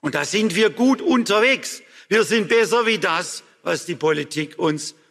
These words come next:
vorgegeben hat. Wir als bäuerlicher Berufsstand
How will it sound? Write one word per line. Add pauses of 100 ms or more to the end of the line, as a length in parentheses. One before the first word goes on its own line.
vorgegeben
hat. (200)
Wir (1040)
als
bäuerlicher
Berufsstand